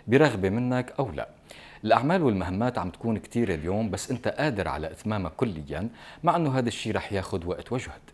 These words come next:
مولود اليوم هو شخص بيتمتع بالكاريزما الناجحة مهنيًا، بيشتغل بجهد وصبر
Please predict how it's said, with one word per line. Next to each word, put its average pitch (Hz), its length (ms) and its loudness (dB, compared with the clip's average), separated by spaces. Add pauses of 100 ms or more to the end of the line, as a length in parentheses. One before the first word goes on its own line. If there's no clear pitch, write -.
(380)
مولود 165 280 4
اليوم 113 320 2
هو 95 140 0
شخص - 320 -6
بيتمتع 90 460 -2
بالكاريزما 95 640 -4
الناجحة 107 580 -4
مهنيًا، 82 600 -6 (340)
بيشتغل 90 420 -6
بجهد 82 500 -8
وصبر - 500 -4